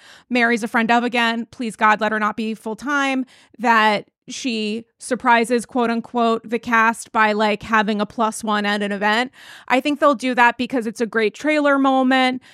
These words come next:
and maybe it lasts three seconds and, like, Heather and her crew leave. Like, I, I think that's entirely possible, but I do think,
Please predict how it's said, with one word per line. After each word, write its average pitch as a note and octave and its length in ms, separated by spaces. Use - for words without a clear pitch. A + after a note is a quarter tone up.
and A3+ 460
maybe A#3+ 260
it A3+ 100
lasts A3 240
three A#3 200
seconds A3+ 580
and, A3 120
like, G#3 180
Heather A3 420
and G#3+ 200
her A3 160
crew G#3+ 340
leave. G3 520
Like, A#3 200
I, B3 160
I C4 100
think C#4 180
that's C4+ 200
entirely A3 400
possible, A3+ 460
but G#3 280
I A#3+ 100
do B3+ 240
think, A#3 420